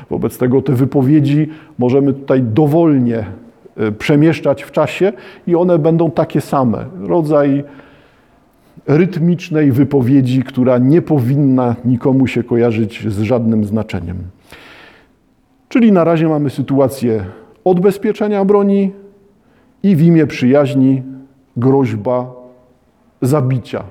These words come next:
tego, który się wyróżnia, tego, który chce być inny niż <laughs> obóz, do którego należy.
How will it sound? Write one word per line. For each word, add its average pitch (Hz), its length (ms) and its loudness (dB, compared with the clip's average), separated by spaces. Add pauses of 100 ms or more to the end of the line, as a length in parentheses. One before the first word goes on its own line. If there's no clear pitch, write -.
(140)
tego, 147 280 2
który 123 320 -2
się 120 200 -2
wyróżnia, 110 680 0 (420)
tego, 135 280 0
który 120 340 -2
chce - 280 -4
być 113 320 -4 (120)
inny 135 560 2 (480)
niż 120 560 -2 (600)
<laughs> - 580 -10
obóz, - 480 -2 (260)
do 143 100 -4
którego 135 480 0
należy. 120 500 0